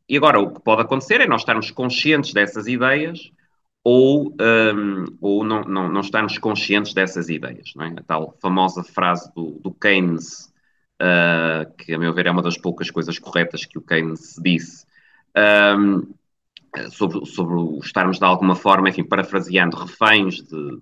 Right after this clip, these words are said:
de, de pensadores, de economistas, eh, eu diria não só economistas, eh, já falecidos há muito, mas é, essa, essa frase tem muito de verdade, não é? Porque se de facto não conhecermos a história das ideias e não refletirmos sobre a história das ideias,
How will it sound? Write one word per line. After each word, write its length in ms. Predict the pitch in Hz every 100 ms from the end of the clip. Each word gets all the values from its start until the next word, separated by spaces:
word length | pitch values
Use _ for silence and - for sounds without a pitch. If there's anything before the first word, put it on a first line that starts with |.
| -
de, 160 | 71 67
de 60 | _
pensadores, 840 | 101 98 101 90 98 92 - - - _ _ _ _
de 80 | 85
economistas, 960 | 90 90 95 95 - 87 80 - - -
eh, 180 | 73 67 64 -
eu 100 | 76
diria 200 | 73 80
não 120 | 82
só 200 | 82 87
economistas, 800 | 82 85 90 87 85 - 73 - _ _ _ _ -
eh, 320 | 85 80 73
já 200 | 80 82
falecidos 600 | - 87 - 85 - - -
há 140 | 87
muito, 340 | 95 113 120 131
mas 140 | 123
é, 100 | 135 120
essa, 240 | - 113
essa 160 | - 117
frase 220 | 123 120
tem 100 | 123
muito 280 | 123 123 117
de 40 |
verdade, 400 | 117 123 92 - -
não 80 | 80
é? 80 |
Porque 200 | 87 -
se 120 | - -
de 80 |
facto 360 | - 113 - 113
não 200 | 127 131
conhecermos 600 | 120 113 110 110 98 95
a 20 |
história 320 | 92 95 90
das 180 | 90 90
ideias 400 | 90 90 85 80
e 60 | 82
não 100 | 87
refletirmos 580 | 85 - 87 90 87 -
sobre 160 | 87
a 40 | 90
história 260 | 92 92
das 160 | 95 95
ideias, 420 | 110 131 147